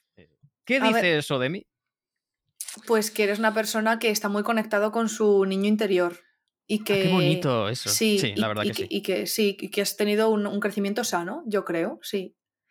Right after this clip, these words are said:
Speaker 2: Si tuvieras toda la pared empapelada todavía con pósters de la Super Pop, igual ahí hay problemas de desarrollo, pero,
Speaker 1: No,
Speaker 2: pero
Speaker 1: no, no tengo nada de Tom Hardy en mi pared.
Speaker 2: Claro.
Speaker 1: No, no, no, no.
Speaker 2: Pero solo eso, yo diría, "Ay, pues qué bonito que la hayas conservado".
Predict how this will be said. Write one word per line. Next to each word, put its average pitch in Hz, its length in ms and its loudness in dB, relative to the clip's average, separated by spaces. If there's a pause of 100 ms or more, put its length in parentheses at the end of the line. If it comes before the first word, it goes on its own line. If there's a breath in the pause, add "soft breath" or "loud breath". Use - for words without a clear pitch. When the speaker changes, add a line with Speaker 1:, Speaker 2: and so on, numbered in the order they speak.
Speaker 2:
Si - 160 -4
tuvieras 214 320 4
toda 220 140 4
la 214 100 4
pared 214 160 0
empapelada 202 480 2
todavía 196 400 2
con 185 160 -4
pósters 190 280 -2
de 185 40 -2
la 190 80 0
Super 190 240 -4
Pop, 233 300 -2
igual 196 400 2
ahí 208 340 -2
hay 196 140 -2
problemas 202 320 -2
de 208 80 0
desarrollo, 185 480 -2
pero, 180 320 -2 (120)
Speaker 1:
No, 123 360 2
Speaker 2:
pero 127 40 -2
Speaker 1:
no, 127 180 0
no 135 160 -2
tengo 147 200 0
nada 131 140 2
de 139 80 0
Tom 120 140 -4
Hardy 139 320 -2
en 120 180 -4
mi 123 100 -6
pared. 127 280 -2 (440)
Speaker 2:
Claro. 180 380 -6 (200)
Speaker 1:
No, 123 180 -6
no, 123 160 -4
no, 120 160 -4
no. 120 40 -6
Speaker 2:
Pero 208 160 0
solo 277 200 2
eso, 330 280 2
yo 233 220 2
diría, 214 320 2
"Ay, 392 240 0
pues 330 140 0
qué 302 80 -2
bonito 349 260 2
que 277 60 0
la 233 60 2
hayas 214 140 0
conservado". 196 640 -4